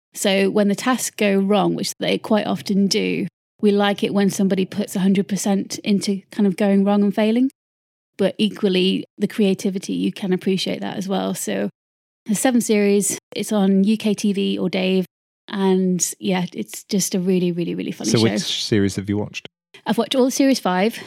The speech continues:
Speaker 1: with Aisling Bea, Bob Mortimer, Mark Watson, Sally Phillips, and Nish Kumar.
Speaker 2: Mm-hmm.
Speaker 1: I've watched all of series three, which, uh, comedians I can't remember.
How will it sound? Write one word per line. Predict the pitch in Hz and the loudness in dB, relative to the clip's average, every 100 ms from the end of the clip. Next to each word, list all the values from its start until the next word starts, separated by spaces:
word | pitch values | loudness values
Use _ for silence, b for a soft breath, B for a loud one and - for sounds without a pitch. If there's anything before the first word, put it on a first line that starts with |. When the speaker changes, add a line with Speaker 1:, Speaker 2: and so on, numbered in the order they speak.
| - | 0
Speaker 1:
with | 208 202 - | 2 2 2
Aisling | 202 - 202 | 0 2 0
Bea, | 196 190 202 | 2 0 0
Bob | 196 - | -2 -2
Mortimer, | 202 190 - 202 196 190 196 240 | -2 -2 -2 0 2 2 0 0
Mark | 220 202 | 0 0
Watson, | 208 - - - 190 190 190 202 | -4 -6 -4 0 2 4 4 0
Sally | 180 190 190 | -2 -4 -4
Phillips, | - 196 190 - - - | -2 -4 -4 -6 -6 -6
and | 226 202 196 185 | -2 0 0 0
Nish | 208 202 - | 0 -2 0
Kumar. | 233 220 254 - | 2 2 0 -4
Speaker 2:
Mm-hmm. | 104 92 - _ - | -6 -6 -8 _ -6
Speaker 1:
I've | 196 | -4
watched | - - | -4 0
all | 214 | 0
of | 202 | 2
series | - 202 196 - | 2 2 0 -4
three, | - 214 214 254 285 _ _ _ _ _ | -8 -2 0 0 -2 _ _ _ _ _
which, | 202 - - - - - - | -8 -4 -2 -4 -6 -10 -6
uh, | 214 202 | -4 -6
comedians | - 202 190 196 175 | -2 0 2 0 -2
I | - - | -10 -16
can't | - 226 | -12 -10
remember. | 214 220 | -6 -4